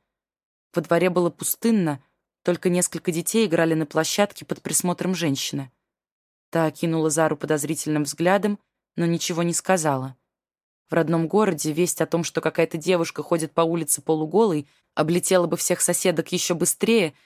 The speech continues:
чем Зара добралась бы до подъезда. У входной двери Зара вспомнила, что ключ от домофона остался на связке ключей от квартиры,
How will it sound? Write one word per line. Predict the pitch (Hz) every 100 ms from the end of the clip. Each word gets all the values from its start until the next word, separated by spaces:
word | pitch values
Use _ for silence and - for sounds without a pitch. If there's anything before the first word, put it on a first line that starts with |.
| _
чем | - 175
Зара | 160 175 165
добралась | 151 165 180 175 143
бы | 156
до |
подъезда. | 151 185 175 147 120 127 131 _ _ _ _ _ _ _ _
У | 170
входной | - 185 170 180
двери | 156 180 226 190
Зара | 156 165 165
вспомнила, | - - 226 208 175 160 - _ _
что | - - 185
ключ | 190 196
от | 175 147
домофона | 170 170 - 214 196
остался | 165 - 185 175 -
на | 175
связке | 170 - 180 - -
ключей | 170 - 185 175
от |
квартиры, | - 190 190 - 170 123